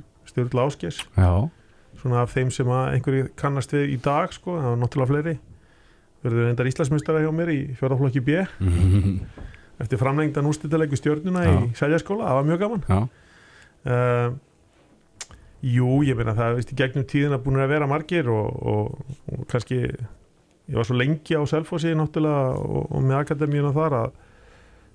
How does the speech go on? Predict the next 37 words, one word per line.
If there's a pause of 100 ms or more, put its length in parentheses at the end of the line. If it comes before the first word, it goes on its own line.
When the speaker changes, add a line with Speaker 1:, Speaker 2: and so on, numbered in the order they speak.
(100)
Speaker 1:
að
það
er
náttúrulega
kannski
hlutfallslega
fleiri
þaðan. (540)
Ég
er
náttúrulega, (600)
en
ég
var
náttúrulega
bara
einn
af
þjálfurunum
þeirra,
sko, (100)
og
náttúrulega (300)
systemi
á
Selfossi
virkaði
mjög
vel,
kom
margir
að
því (960)
og
vissulega
gaman
að